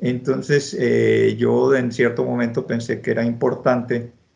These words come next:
no solo para el conocimiento propio, sino para transmitirlo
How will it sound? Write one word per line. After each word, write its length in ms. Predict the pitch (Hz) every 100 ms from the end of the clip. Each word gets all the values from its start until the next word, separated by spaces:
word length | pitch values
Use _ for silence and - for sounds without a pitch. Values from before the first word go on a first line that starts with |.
| _ _
no 280 | 120 123 127
solo 440 | - 127 127 127
para 480 | 120 110 101 110 113
el 140 | 107 -
conocimiento 680 | 113 107 113 117 117 127
propio, 340 | 127 123 131 123
sino 340 | 127 113 104
para 280 | 110 107 104
transmitirlo 1040 | 113 110 113 117 123 120 123 127 135 151